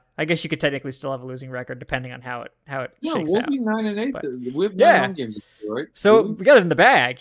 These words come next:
Speaker 1: Yeah, so we got the home games down. We just gotta
Speaker 2: Yeah,
Speaker 1: steal
Speaker 2: done.
Speaker 1: an away game or two. Yeah, we're all good. So.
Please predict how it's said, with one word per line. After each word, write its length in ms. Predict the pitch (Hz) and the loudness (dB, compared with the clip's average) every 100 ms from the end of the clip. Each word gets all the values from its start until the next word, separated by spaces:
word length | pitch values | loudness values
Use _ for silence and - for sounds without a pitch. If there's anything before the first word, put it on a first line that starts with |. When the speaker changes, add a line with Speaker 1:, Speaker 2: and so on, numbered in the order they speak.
| _ | _
Speaker 1:
Yeah, 240 | 185 185 127 | -2 0 0
so 120 | 175 | 0
we 60 | |
got 240 | 202 285 370 | 6 6 6
the 60 | |
home 220 | 190 220 269 | 4 4 4
games 240 | 147 131 | 0 2
down. 280 | 147 180 131 | 4 4 4
We 80 | 147 | -2
just 140 | 170 | 0
gotta 160 | 190 - | 2 2
Speaker 2:
Yeah, 60 | 392 | 2
Speaker 1:
steal 240 | 185 170 | 2 2
Speaker 2:
done. 140 | 151 349 | 2 -2
Speaker 1:
an 60 | 151 | 0
away 200 | 147 180 | 0 2
game 220 | 170 131 | 0 -2
or 80 | 127 | -4
two. 280 | - 123 127 _ | -6 -6 -8 _
Yeah, 180 | 165 175 | -12 -8
we're 180 | 143 143 | -6 -4
all 80 | 147 | -4
good. 280 | 156 165 156 _ _ | -6 -8 -10 _ _
So. 260 | - 135 | -14 -14